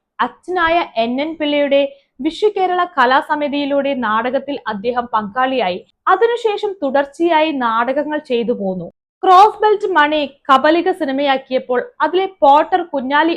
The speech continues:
എന്ന കഥാപാത്രത്തിലൂടെ ഇരുപത്തിയൊന്ന് വയസ്സിലാണ് വിജയരാഘവൻ സിനിമയിലേക്ക് അരങ്ങേറ്റം കുറിക്കുന്നത്. തുടർന്ന് ആയിരത്തി തൊള്ളായിരത്തി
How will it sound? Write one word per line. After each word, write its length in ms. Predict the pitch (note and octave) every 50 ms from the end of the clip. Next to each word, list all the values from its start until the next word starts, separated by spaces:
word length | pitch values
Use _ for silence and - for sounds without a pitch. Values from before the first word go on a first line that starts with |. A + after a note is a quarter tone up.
| - C4
എന്ന 120 | C#4 D4+ D4+
കഥാപാത്രത്തിലൂടെ 1000 | - C4+ A#3+ C4+ C4+ C4 C#4 C#4 C#4 C#4 C#4 C#4 - C#4 C4 C4 B3+ B3+ B3+ B3 _ _ _ _ _ -
ഇരുപത്തിയൊന്ന് 640 | F4 G4 G#4 A4 G#4+ A4+ A4 A4 A4 G4 F#4+ G4+ G#4+
വയസ്സിലാണ് 520 | G#4 F#4 F4 F4 F4 F4 E4+ D#4+ D#4 D#4 D#4 C#4+ B3+
വിജയരാഘവൻ 680 | A#3+ - - C#4 D4 D4 C#4 C4+ B3+ C4+ B3+ C4 C4 C4 -
സിനിമയിലേക്ക് 560 | B3 A3+ A#3 A#3+ B3+ C4+ C#4 C#4+ C#4 C#4 - - - A3+
അരങ്ങേറ്റം 460 | G#3+ G#3+ A#3 A#3 A#3+ C4+ C4+ - C#4
കുറിക്കുന്നത്. 520 | B3+ C4 A#3+ A#3 - - A3 G#3 G3 F3+ E3+ D#3+ _ - -
തുടർന്ന് 440 | F#4 F4 F4+ F4+ F4+ F4 F4+ F4 E4 - - - A#3+ C4+
ആയിരത്തി 340 | C#4 D4 D#4+ E4 E4 F#4+ F4 F#4+
തൊള്ളായിരത്തി 440 | F#4 F#4 F4 E4 E4 E4 E4 D4+